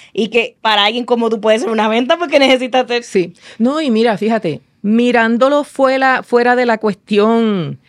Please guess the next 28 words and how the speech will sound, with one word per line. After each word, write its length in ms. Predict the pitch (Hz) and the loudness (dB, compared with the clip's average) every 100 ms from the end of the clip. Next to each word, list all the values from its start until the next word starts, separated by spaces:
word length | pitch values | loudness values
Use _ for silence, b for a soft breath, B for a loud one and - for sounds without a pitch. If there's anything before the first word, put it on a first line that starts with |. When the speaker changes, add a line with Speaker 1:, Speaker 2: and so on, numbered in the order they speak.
| b b b | b b b
Speaker 2:
eh, 800 | - 208 202 196 185 175 160 139 | -2 0 2 2 2 2 2 0
¿verdad? 280 | 165 175 254 | -2 0 0
Que 160 | 247 226 | 0 -4
sale 480 | - 214 226 240 | 2 2 2 0
de 260 | 208 185 220 | -2 -2 0
lo 140 | 208 | 0
nor-, 200 | 196 185 185 | -2 -4 -4
de 120 | 185 | -4
lo 160 | 185 185 | -2 0
normal. 520 | 175 175 190 165 143 _ b b | 0 0 -2 -4 -10 _ b b
Me 160 | - 226 | 0 0
parece 300 | 226 196 196 | 2 0 -2
que 80 | 233 | -2
son 220 | 254 269 | -4 -4
lecturas 540 | 277 _ - 233 269 240 | -4 _ -6 -2 0 2
muy 240 | 220 233 | 2 0
buenas 420 | 226 233 302 - | 0 -2 -4 -8
para 320 | _ 226 196 | _ -2 0
que 100 | 190 | -2
una 140 | 185 202 | -2 -2
persona 380 | 277 277 277 302 | -2 -2 -4 -2
que 240 | 269 240 | 0 0
ni 120 | 220 | 2
está 220 | 202 - | 0 0
interesado 540 | 202 202 240 262 277 277 | -2 0 0 0 0 0
en 80 | 247 | 0
eso 180 | 254 | -2
sepa 420 | 302 233 202 311 | -2 0 -2 -4